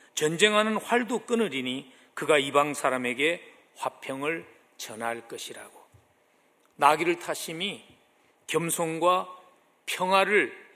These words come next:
이루실 것에 대한 상징적인 의미가 있다는 것을 이미 예언을 했습니다. 예수님이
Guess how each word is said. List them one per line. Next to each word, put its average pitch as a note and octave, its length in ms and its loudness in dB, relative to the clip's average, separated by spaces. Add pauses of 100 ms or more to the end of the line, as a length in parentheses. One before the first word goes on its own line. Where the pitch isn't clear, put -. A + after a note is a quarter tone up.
(120)
이루실 E3 600 -4
것에 D3+ 360 -2
대한 D3 340 -4 (340)
상징적인 E3+ 960 -4
의미가 C3+ 420 -4
있다는 A#2+ 360 -8
것을 A#2 280 -10
이미 B2 420 -12 (400)
예언을 B2+ 380 -2
했습니다. G#2+ 580 -12 (3250)
예수님이 G3 720 4